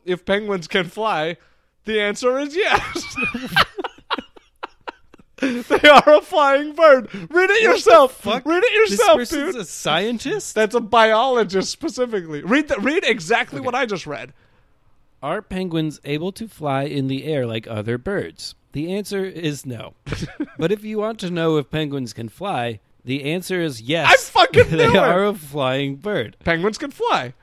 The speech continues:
Speaker 2: Oh, you didn't read the third sentence.
Speaker 1: <laughs> Oh, God, did it zag again? <laughs>
Speaker 2: They just fly in water that is nine hundred times denser than air. What is maybe more amazing is they can fly up to speeds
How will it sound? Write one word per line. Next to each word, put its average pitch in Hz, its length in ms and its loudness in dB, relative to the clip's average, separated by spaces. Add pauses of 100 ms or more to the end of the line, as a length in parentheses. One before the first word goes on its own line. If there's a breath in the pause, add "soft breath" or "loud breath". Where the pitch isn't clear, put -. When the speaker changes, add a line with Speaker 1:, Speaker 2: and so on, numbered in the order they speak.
(260)
Speaker 2:
Oh, 151 200 0
you 135 140 -2
didn't 160 200 -4
read 156 240 -4
the 131 140 -4
third 147 360 -2
sentence. - 380 -2
Speaker 1:
<laughs> - 60 -4
Oh, 262 200 6
God, 269 260 8
did 269 120 4
it 277 140 0
zag 269 380 6
again? 269 720 4
<laughs> - 100 -8
Speaker 2:
They 170 200 4
just 170 320 4
fly 147 340 2
in 165 260 2
water 151 760 2 (600)
that 147 180 -2
is 147 100 -4
nine 165 320 0
hundred 151 260 -2
times 139 360 -6
denser 143 500 0
than 127 180 -2
air. 143 360 -6
What 123 200 -6
is 139 140 -6
maybe 143 280 0
more 139 360 2
amazing 135 720 -6
is 131 140 -10
they 139 100 -6
can 131 160 -8
fly 135 340 -6
up 135 140 -6
to 131 80 -8
speeds 160 640 -10